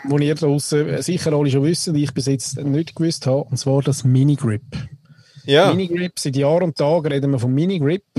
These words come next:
Speaker 1: Äh, die jungen Jahre, ähm, noch ein bisschen mehr und verstärkter, weil man es dort vielleicht auch ein bisschen mehr gebraucht hat.
Speaker 2: Mhm.
Speaker 1: Ähm,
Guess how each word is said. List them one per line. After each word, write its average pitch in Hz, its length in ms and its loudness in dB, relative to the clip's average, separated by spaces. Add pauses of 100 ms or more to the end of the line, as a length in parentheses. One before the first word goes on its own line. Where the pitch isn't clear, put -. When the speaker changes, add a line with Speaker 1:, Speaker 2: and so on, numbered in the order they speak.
(160)
Speaker 1:
Äh, 127 240 -4
die 131 140 -2
jungen 156 280 2
Jahre, 151 500 2
ähm, 143 500 0
noch 139 180 -2
ein - 0 -
bisschen 139 140 2
mehr 180 360 2
und 143 120 -2
verstärkter, 143 560 -2
weil 170 80 2
man 139 80 2
es 131 80 -2
dort 139 280 0
vielleicht 127 260 -2
auch 135 40 2
ein 117 60 0
bisschen 123 140 0
mehr 123 200 0
gebraucht 160 300 0
hat. 202 140 2 (340)
Speaker 2:
Mhm. 135 300 0 (180)
Speaker 1:
Ähm, 139 600 2